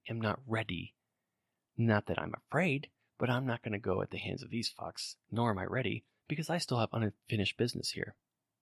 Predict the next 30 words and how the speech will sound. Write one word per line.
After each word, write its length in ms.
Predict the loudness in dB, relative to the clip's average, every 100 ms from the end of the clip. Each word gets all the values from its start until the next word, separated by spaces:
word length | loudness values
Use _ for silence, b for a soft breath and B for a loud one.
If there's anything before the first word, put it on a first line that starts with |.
| _ _ _ _ _ _ _ _ _ _ _ _
And 280 | 2 2 2 -4 _ _ _ _ _
leads 240 | 0 0 2
me 120 | -2
to 380 | 2 2 2 -2 _ _ _ _ -4
another 240 | 0 2
point 280 | 2 0 -2
that 120 | 0
I, 100 | 0 2
uh, 200 | 0 -4 -10 _ _ _ _ _ _ _ _ _ _ _ _ _ -6
need 220 | -4 0
to 100 | 2
make 440 | 2 2 -2 -14 _ _ _ _ _ _ _
regarding 360 | 0 4 4 4
the 240 | 2 0 2
bonus 300 | 2 2 0
episode. 320 | 0 0 0
That 160 | -2
there 100 | -4
was 140 | -6 -6
a 40 |
mistake. 320 | -4 -2 0 0
I 40 |
don't 60 | 0
know 60 |
what 80 | -2
the 60 | -4
fuck 220 | -4 -4
happened, 300 | -6 -8 -8
but 100 | -10 _ 0
anyways. 480 | 2 2 -2 -6